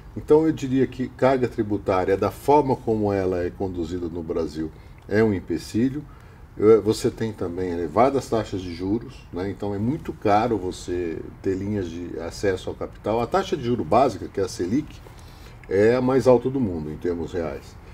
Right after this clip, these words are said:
Mas o, ninguém se financia a Selic, né? Você vai ao banco,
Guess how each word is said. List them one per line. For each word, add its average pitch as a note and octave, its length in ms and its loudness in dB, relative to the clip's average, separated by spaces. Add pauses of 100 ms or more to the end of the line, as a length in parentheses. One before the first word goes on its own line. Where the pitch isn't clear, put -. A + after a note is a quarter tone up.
(340)
Mas A2+ 440 4
o, C3 440 4
ninguém C3+ 280 4
se - 100 -10
financia C3+ 460 0
a - 20 4
Selic, G#2+ 480 0
né? G#2 180 -8
Você - 140 -6
vai F#2+ 160 2
ao A2 140 4
banco, A2+ 400 6